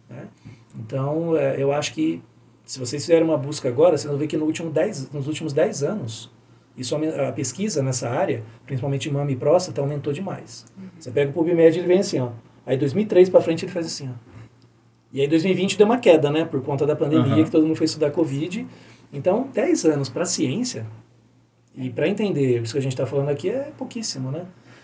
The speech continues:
Speaker 1: Então, assim, uma coisa eu tenho certeza. Controlando tudo isso é seguro. E se elas realmente se engajarem, é benéfico. Tá? Então, lógico, é o que, como a Patrícia falou, depende, né? É o contínuo,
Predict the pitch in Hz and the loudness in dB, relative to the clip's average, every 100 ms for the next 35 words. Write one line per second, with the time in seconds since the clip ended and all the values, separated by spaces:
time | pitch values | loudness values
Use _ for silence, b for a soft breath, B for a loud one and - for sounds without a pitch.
0 | b 131 160 180 170 135 139 165 185 220 | b -2 2 2 2 0 2 2 2 0
1 | 220 240 - - 120 113 - - _ _ | -2 -2 2 0 0 -4 -10 -14 _ _
2 | _ _ _ _ _ - 151 147 196 156 | _ _ _ _ _ -10 -8 4 8 10
3 | 208 269 226 156 160 - 262 170 127 120 | 8 6 0 -2 -2 -2 -2 0 0 -4
4 | 110 _ _ _ _ _ _ _ _ _ | -12 _ _ _ _ _ _ _ _ _
5 | 131 123 - 135 165 175 165 - 180 180 | -10 -8 -2 4 4 6 2 2 -2 -4
6 | 185 180 - _ - 147 - 131 127 175 | -4 -6 -10 _ -8 2 4 4 2 0
7 | 226 131 131 - - - 135 127 180 123 | -2 -4 -8 -18 -20 -10 -2 0 0 -2
8 | 110 - - _ _ 190 - - _ _ | -8 -16 -20 _ _ -20 -20 -20 _ _
9 | _ - 143 220 131 110 127 120 156 196 | _ -12 -10 -10 -12 -8 -6 -4 -6 -10
10 | - b b b 139 139 113 - 120 123 | -18 b b b 2 2 2 0 0 2
11 | 139 143 143 160 160 156 247 160 127 123 | 0 0 2 2 2 0 2 2 0 -2
12 | 131 143 151 139 123 127 139 - 139 147 | -2 0 2 4 2 0 -4 -4 -2 0
13 | 254 | 0